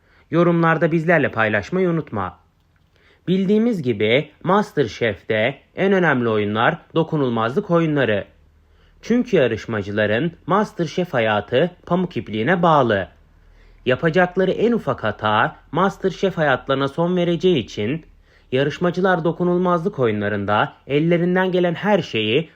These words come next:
fazlasıyla birlikte yapıyorlar. Bugün de öyle oldu.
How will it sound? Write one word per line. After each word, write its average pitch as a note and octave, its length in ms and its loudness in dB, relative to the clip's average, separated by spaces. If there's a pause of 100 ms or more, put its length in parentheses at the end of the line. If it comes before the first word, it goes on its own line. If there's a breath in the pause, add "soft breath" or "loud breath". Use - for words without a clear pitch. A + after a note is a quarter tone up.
fazlasıyla F3 680 0
birlikte G#2+ 340 -2
yapıyorlar. B2+ 640 2 (840 soft breath)
Bugün G3 340 4
de G3 60 4
öyle E3 360 6
oldu. C#3 520 2